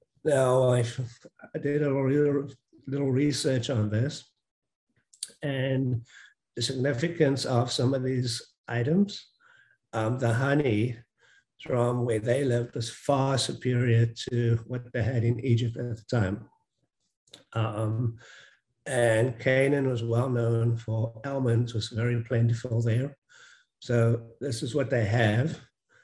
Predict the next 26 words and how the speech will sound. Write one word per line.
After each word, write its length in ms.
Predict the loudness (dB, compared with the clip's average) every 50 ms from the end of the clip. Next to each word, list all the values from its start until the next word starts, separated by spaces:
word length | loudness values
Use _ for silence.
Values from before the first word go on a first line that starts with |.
| _ _ _ _ _ _ _ -10
Um, 260 | -8 -8 -8 -6 0
"Take 380 | 2 2 4 4 2 0 2
double 380 | 2 2 4 6 6 6 6 6
the 120 | 6 4
amount 340 | 2 2 0 0 -2 -2 -2
of 140 | -4 -6 -6
silver 460 | -4 -2 0 0 2 2 2 2 2
with 260 | 2 0 0 -2 -2
you." 180 | -6 -6 -6 -6
Why? 400 | -4 -4 -2 0 0 0 0 -2
'Cause 240 | -2 -2 -4 -2 0
you 60 | 0
must 240 | 0 0 0 0 0
return 400 | 0 0 2 2 2 4 4 4
the 80 | 2
silver 500 | 0 -2 -2 -2 -2 -2 0 0 0 0
that 120 | 0 -2 -2
was 180 | -4 -4 -4
put 200 | -4 -6 -6 -4
back 340 | -2 -2 -2 -2 -2 -4 -8 -20 -20 -20 -20 -20 -20 _ _ _ _ -2
into 260 | 0 0 0 0 0
the 120 | 0 0
mouths 400 | 0 0 0 0 -2 -2 -4 -4
of 100 | -4 -4
your 180 | -2 -2 -2 -2
sacks. 460 | -2 0 0 0 0 -2 -4 -10 -12